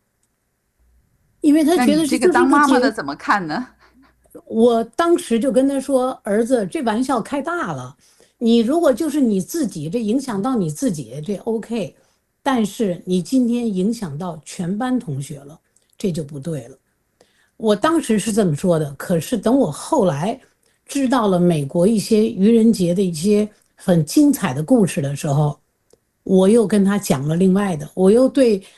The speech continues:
Speaker 1: 我当年跟他的这个解读哈，我又改了，我又跟他说了其-，另外一番话。不过我可以待会儿再讲这，这部分。
Speaker 2: <laughs> 对，我们一会儿还要跟大家讲一讲在美国哈，<laughs> 有哪些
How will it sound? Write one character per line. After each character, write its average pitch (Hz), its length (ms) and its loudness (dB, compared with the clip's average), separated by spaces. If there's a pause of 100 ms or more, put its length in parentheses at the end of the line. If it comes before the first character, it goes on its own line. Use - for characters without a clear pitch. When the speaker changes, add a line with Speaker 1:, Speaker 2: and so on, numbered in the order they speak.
(120)
Speaker 1:
我 180 180 2
当 262 220 2
年 214 200 4
跟 240 140 2
他 226 180 0
的 208 100 -4
这 190 140 -2
个 185 120 -2
解 160 240 -4
读 147 200 -4
哈， 180 160 -4
我 175 120 -4
又 220 140 0
改 - 320 -8
了， 165 180 -10 (360)
我 180 100 0
又 214 100 4
跟 220 160 0
他 220 80 2
说 208 220 -2
了 190 100 -2
其-， - 380 -10
另 233 180 2
外 240 160 0
一 160 120 -4
番 160 240 -4
话。 151 240 -6
不 254 100 -2
过 277 140 4
我 180 120 0
可 156 140 -4
以 202 140 0
待 240 180 -4
会 233 140 -6
儿 - 20 -4
再 165 160 -6
讲 147 260 -12
这， 175 220 -10 (100)
这 196 140 -4
部 233 180 2
分。 320 220 0 (120)
Speaker 2:
<laughs> - 200 -14
对， 233 220 0
我 190 60 0
们 196 140 0
一 277 40 4
会 349 100 0
儿 285 60 2
还 208 140 0
要 233 120 4
跟 214 180 -2
大 226 160 0
家 208 160 0
讲 143 240 -4
一 156 80 -4
讲 214 300 -2
在 247 160 -4
美 214 220 2
国 - 340 2
哈， 208 240 -2 (160)
<laughs> - 180 -18
有 247 160 0
哪 254 240 2
些 226 360 -6